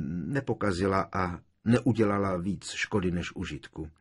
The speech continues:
Už i tak ztratil spoustu krve.“ „Jak se mu to vlastně stalo? Chci říct,“ zavrtěl Harry hlavou,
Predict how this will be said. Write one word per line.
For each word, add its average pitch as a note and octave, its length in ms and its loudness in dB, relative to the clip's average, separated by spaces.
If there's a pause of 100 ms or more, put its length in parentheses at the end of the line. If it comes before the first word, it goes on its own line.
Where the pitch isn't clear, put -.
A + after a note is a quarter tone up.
(1040)
Už - 200 0
i C3+ 80 4
tak B2 240 4
ztratil G2 440 0
spoustu E2+ 440 -4
krve.“ D#2+ 400 -2 (1200)
„Jak - 200 -4
se G#2+ 100 0
mu G#2+ 100 0
to C3+ 140 2
vlastně A#2 320 2
stalo? D2+ 520 -4 (680)
Chci - 220 -6
říct,“ G#2+ 340 -2 (800)
zavrtěl F2+ 760 0
Harry F2+ 320 -2
hlavou, G2 680 2